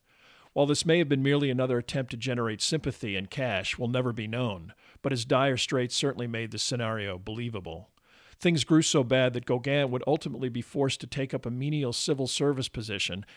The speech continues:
as a draftsman for the Public Works Department in Papeete. His pay, six francs a day. His status was now barely above that of the laborers he was involved with,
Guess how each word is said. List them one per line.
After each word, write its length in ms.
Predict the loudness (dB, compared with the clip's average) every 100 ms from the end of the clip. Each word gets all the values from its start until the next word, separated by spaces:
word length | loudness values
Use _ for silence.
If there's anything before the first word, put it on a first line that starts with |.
| -6
as 140 | -4
a 60 | -4
draftsman 720 | -2 2 2 2 -2 -4 -6 -8
for 120 | -6
the 80 | -6
Public 380 | -4 -4 -2 -2
Works 280 | 0 0
Department 540 | -4 -6 -4 -4 -6 -12 -14 -12
in 120 | -6
Papeete. 840 | -4 -2 -4 -4 -6 -8 -8 -12 -20 _ -20 -6
His 180 | -4 -2
pay, 500 | 0 2 2 -2 -8
six 340 | -6 -4 -4 -4
francs 400 | -2 -2 -2 -4
a 40 |
day. 340 | -4 -4 -6 -10 -20 _ _ -20
His 160 | -2 0
status 460 | 2 2 2 0 -2
was 140 | -2
now 160 | 0 0
barely 420 | 0 2 2 0
above 300 | -2 -2 -2
that 180 | -4 -4
of 80 |
the 80 | -6
laborers 560 | -6 -4 -4 -4 -4 -4
he 80 | -6
was 140 | -6
involved 440 | -6 -2 -2 -4
with, 280 | -8 -12 -14